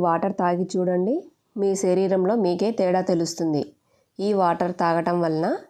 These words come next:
చర్మ సౌందర్యాన్ని కూడా పొందవచ్చు. ఎక్కువ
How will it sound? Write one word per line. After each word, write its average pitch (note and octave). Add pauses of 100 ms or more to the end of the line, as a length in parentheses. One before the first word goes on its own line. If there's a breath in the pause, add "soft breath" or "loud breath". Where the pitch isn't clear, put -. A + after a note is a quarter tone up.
(120)
చర్మ F3+ (120)
సౌందర్యాన్ని E3
కూడా G3+
పొందవచ్చు. F3+ (720)
ఎక్కువ A3